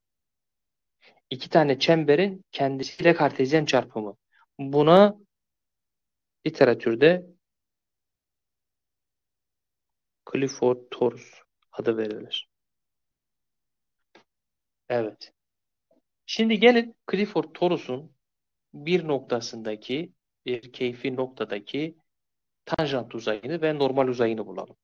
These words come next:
Bunun için mesela, e, bir yüzeyin arkadaşlar, e, teğet vektörlerini, teğet düzlemin geren vektörlerini bulurken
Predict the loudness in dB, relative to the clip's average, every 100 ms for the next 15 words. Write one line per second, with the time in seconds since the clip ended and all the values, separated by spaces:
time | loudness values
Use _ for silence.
0 | _ _ _ 6 8 6 2 0 -6 -12
1 | _ _ _ _ _ _ -4 -2 2 4
2 | 2 -2 _ _ _ _ _ _ _ _
3 | 2 4 4 2 -4 _ 2 4 6 4
4 | 6 8 6 2 -6 _ _ _ _ -4
5 | 0 0 0 -2 -4 -6 -10 _ _ _
6 | -6 2 8 8 6 2 2 0 2 2
7 | 0 -2 -4 -6 _ 0 4 4 2 0
8 | 0 0 -2 -6 -8 _ _ 2 6 8
9 | 6 4 0 -2 -2 0 0 -2 -6 -2
10 | 2 4 2 0 -2